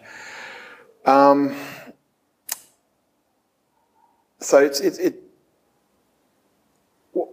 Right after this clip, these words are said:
probably what hasn't changed, at least in the Australian context, is, is the, the undervalue that Australian culture places on academics.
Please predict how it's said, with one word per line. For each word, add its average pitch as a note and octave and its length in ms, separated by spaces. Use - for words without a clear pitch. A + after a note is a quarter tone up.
probably C4+ 260
what D3+ 160
hasn't B2+ 420
changed, A2+ 500
at A2+ 140
least A#2 300
in A2 80
the A2 100
Australian A2+ 540
context, A2 640
is, G#2+ 340
is A2 280
the, G#2+ 220
the C3 240
undervalue A2 880
that G2+ 160
Australian G#2 600
culture A2 380
places G#2 540
on G2+ 140
academics. - 1400